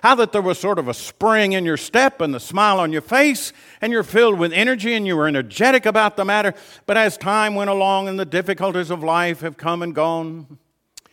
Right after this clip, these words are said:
you sort of grown negligent. Repent of that.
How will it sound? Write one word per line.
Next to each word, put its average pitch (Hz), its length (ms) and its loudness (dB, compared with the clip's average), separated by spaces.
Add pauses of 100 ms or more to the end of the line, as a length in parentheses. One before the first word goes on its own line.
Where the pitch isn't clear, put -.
(440)
you 117 100 -20
sort 170 260 -14
of 107 100 -14
grown 131 400 -4
negligent. 202 600 -4
Repent 226 400 0
of 320 80 -2
that. 247 380 -4